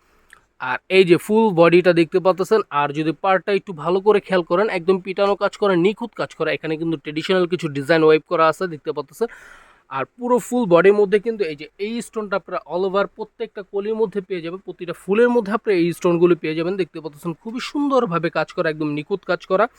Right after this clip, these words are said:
তো এইটার মধ্যে আরেকটা ডিজাইন, এই যে দেখেন মেরুন কালারের মধ্যে খুবই সুন্দর ডিজাইনটা মেরুনের মধ্যে। এইটা হলো ব্লাউজ পিসের কাজটা, দেখতে পাচ্ছেন খুবই সুন্দর পিটানো কাজ করা। আর এটা হলো আঁচলের প্রসঙ্গটা,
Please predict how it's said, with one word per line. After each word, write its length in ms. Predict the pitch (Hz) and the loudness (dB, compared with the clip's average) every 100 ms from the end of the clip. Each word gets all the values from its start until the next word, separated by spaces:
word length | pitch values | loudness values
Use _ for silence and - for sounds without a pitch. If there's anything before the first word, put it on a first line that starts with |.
| - - - - - _ _ _ _ _ _ _ | -12 -10 -8 -10 -14 _ _ _ _ _ _ _
তো 60 | - - - | -18 -18 0
এইটার 320 | 208 226 240 | 2 6 6
মধ্যে 240 | 247 208 233 - | 6 4 0 2
আরেকটা 360 | 175 190 - 185 | 2 2 0 -2
ডিজাইন, 360 | 160 139 131 | -2 -2 -4
এই 120 | 127 | -4
যে 120 | 117 117 | -8 -10
দেখেন 260 | 123 - 135 | -10 -8 -2
মেরুন 220 | 151 170 185 | 2 4 4
কালারের 380 | 170 170 175 175 | 4 6 4 4
মধ্যে 180 | 175 180 - | 0 -4 -4
খুবই 220 | 247 247 - | -2 0 -2
সুন্দর 260 | 277 269 240 170 | 0 2 4 4
ডিজাইনটা 400 | 156 175 170 202 214 - _ - | 4 2 4 2 2 -2 _ -10
মেরুনের 380 | 147 165 170 170 | -4 0 2 2
মধ্যে। 180 | 170 185 - - | 0 -4 -8 -2
এইটা 280 | 214 214 196 | -2 0 2
হলো 140 | 226 208 147 | 4 4 4
ব্লাউজ 280 | 170 160 165 | 4 4 2
পিসের 320 | 202 196 214 254 | -8 0 2 2
কাজটা, 320 | - 147 - 160 151 | -4 -12 -8 -8 -6
দেখতে 200 | 147 165 156 | -8 -8 -8
পাচ্ছেন 340 | 151 165 220 202 | -10 -8 -8 -8
খুবই 200 | 262 247 - | -6 -6 -4
সুন্দর 300 | 277 277 262 247 | 0 2 0 -2
পিটানো 320 | 208 185 185 | -6 -2 -2
কাজ 180 | 180 180 - | 0 -2 0
করা। 220 | 190 185 - - - - _ _ _ - | 0 0 -2 -14 -20 -20 _ _ _ -12
আর 140 | 135 127 - | -10 -10 -8
এটা 120 | 175 247 | -4 0
হলো 140 | 262 294 - | 2 2 0
আঁচলের 360 | 160 202 196 190 | 2 6 6 6
প্রসঙ্গটা, 380 | 175 160 151 | 2 0 0